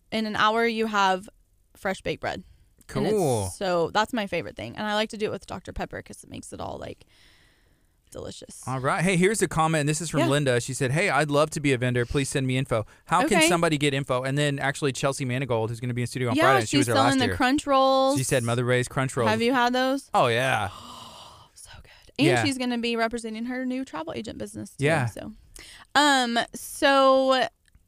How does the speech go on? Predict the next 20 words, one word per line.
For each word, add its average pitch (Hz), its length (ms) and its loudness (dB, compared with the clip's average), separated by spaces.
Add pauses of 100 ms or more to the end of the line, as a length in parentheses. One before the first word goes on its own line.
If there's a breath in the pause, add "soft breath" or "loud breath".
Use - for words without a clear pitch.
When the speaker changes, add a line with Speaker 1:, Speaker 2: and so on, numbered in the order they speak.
(300)
Speaker 1:
how, 247 260 -2
what 262 160 -6
was 302 100 -10
the 311 80 -14
question? 320 360 -4
Speaker 2:
If 269 120 6
Speaker 1:
Oh, 233 80 4
Speaker 2:
somebody 160 220 4
wants 254 160 2
to 147 40 0
be 151 80 4
a - 40 4
vendor. 117 240 4
Speaker 1:
information. 98 260 0
Speaker 2:
Yeah. 120 140 2
Speaker 1:
Amber 240 260 2
at 226 380 4 (260)
butlerscourtyard 233 880 -4
dot 214 240 -4
com 220 320 -4